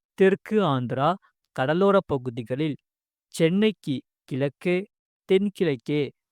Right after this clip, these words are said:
சுமார் ஐம்பது கிலோமீட்டர் தொலைவிலும், புதுவைக்கு வடகிழக்கே நூத்தி முப்பது கிலோமீட்டர் தொலைவிலும், கடலூருக்கு வடகிழக்கே நூத்தி ஐம்பது கிலோமீட்டர் தொலைவிலும்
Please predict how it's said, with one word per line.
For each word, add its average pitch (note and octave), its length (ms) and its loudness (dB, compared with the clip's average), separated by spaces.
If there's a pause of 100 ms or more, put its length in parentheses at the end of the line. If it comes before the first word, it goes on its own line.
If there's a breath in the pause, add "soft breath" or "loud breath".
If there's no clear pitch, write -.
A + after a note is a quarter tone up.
(120)
சுமார் E3 400 -4 (300)
ஐம்பது F3+ 500 0
கிலோமீட்டர் C#3 640 -4 (240)
தொலைவிலும், C3 540 -4 (580)
புதுவைக்கு G3+ 600 2 (420)
வடகிழக்கே D#3+ 720 -2 (500)
நூத்தி G#3 480 0
முப்பது F3 380 -2
கிலோமீட்டர் C3+ 640 -6 (260)
தொலைவிலும், C3 560 -2 (680)
கடலூருக்கு G3+ 760 4 (540)
வடகிழக்கே D3+ 760 -2 (520)
நூத்தி G3+ 520 -2 (200)
ஐம்பது F#3+ 400 0
கிலோமீட்டர் C3+ 680 -6
தொலைவிலும் D#3 540 -2